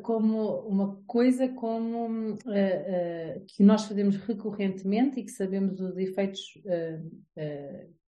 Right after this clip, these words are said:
importantes que tem no, na reorganização do sistema fonológico, que é o bombardeamento auditivo,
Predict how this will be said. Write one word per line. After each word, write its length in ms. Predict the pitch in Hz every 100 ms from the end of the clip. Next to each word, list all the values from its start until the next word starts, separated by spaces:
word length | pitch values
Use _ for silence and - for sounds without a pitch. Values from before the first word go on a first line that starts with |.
| _ _ _
importantes 640 | 196 185 - 190 208 202 -
que 100 | -
tem 420 | - 196 185 170 - _ _ _ _ _ _ -
no, 200 | 190 185 185 -
na 220 | 180 180
reorganização 840 | 170 202 208 196 190 185 185 185 170
do 100 | 165
sistema 440 | - - 170 165 160
fonológico, 760 | 170 165 185 240 294 294 285 262
que 120 | 214
é 60 | 214
o 80 | 190
bombardeamento 1000 | 208 202 208 208 208 220 220 - 240 -
auditivo, 720 | 185 190 190 - 196 190